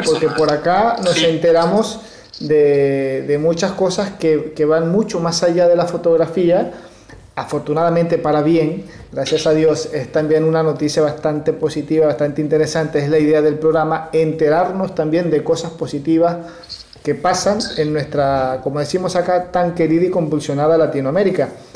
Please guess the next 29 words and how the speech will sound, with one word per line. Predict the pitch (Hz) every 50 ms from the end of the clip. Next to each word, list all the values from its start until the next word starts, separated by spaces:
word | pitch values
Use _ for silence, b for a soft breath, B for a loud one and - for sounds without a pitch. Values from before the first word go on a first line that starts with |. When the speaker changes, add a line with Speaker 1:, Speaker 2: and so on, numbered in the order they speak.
| B B -
Speaker 1:
que | - 135
todos | 120 - - 170 165 165 170 170 170 170 175 175
los | 175 165 156
días | 175 185 180 175 180 190 196 190 - - - -
nos | 139 135 - -
arrojan | 135 135 139 160 160 160 165 170 165
imágenes, | 156 147 143 143 156 - - 175 165 170 175 180 175 175 B B B B B B B B -
eh, | - 147 143 139 139 139 135 139 -
realmente | - 151 151 151 160 160 156 165
interesantes | 165 156 165 165 147 143 139 - 160 165 160 165 165 156
y |
apasionantes. | 156 156 - 131 - - 143 147 147 143 135 - - - - - B B B B B B B B B B - -
Alfredo, | 175 156 151 - 190 202 190 175 170 160 170
te | - - 170
agradezco, | 165 160 160 160 165 196 202 - - - 226 233 240 -
eh, | - 180 170 165 165 160 160
nuevamente | 160 165 175 185 190 185 190 196 196 190 196 202 185
la | 170
oportunidad | 156 - 160 156 - - 156 156 151 160 185 220 220
de | 196 165
haber | 151 151 156 165
estado | 156 165 - 160 156 160 165 160 156 147 139 135 135 -
conversando | - 151 139 147 139 139 156 160 165 165 160
en, | 156 156
en | - 143 147
esta | 147 - - 175 165
tarde-noche | 165 160 147 139 151 143 151 160 156 156 165 160
de | 151 156 165
hoy, | 190 226 254 240